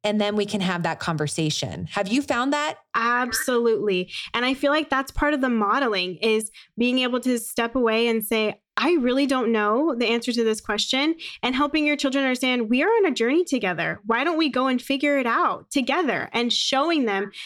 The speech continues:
Speaker 2: how do you look up something that you don't know? Where do you go? What is a reliable source? Because, I mean, you know, there are so many people out there saying so many different things.
Speaker 1: Right.
Speaker 2: How do you know what aligns with what your values are as a family?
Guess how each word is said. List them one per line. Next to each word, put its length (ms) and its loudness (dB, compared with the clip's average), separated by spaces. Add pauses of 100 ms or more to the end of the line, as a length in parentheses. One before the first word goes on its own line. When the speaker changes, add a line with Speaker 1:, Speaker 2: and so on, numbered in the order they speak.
(120)
Speaker 2:
how 220 2
do 60 2
you 200 4
look 180 0
up 140 -2
something 360 -2
that 140 -2
you 140 -2
don't 240 -4
know? 280 -4 (220)
Where 320 0
do 60 2
you 140 2
go? 120 2
What 400 0
is 160 0
a 80 2
reliable 600 0
source? 480 -2
Because, 340 -2
I 100 2
mean, 220 2
you 100 2
know, 200 0
there 160 0
are 60 -2
so 280 -2
many 240 2
people 300 0
out 160 -2
there 140 0
saying 240 -2
so 120 -4
many 160 2
different 240 0
things. 220 0
Speaker 1:
Right. 180 -8 (200)
Speaker 2:
How 320 2
do 60 0
you 220 2
know 300 2
what 160 2
aligns 400 0
with 220 0 (280)
what 280 0
your 180 2
values 520 2
are 580 0
as 160 0
a 80 0
family? 540 2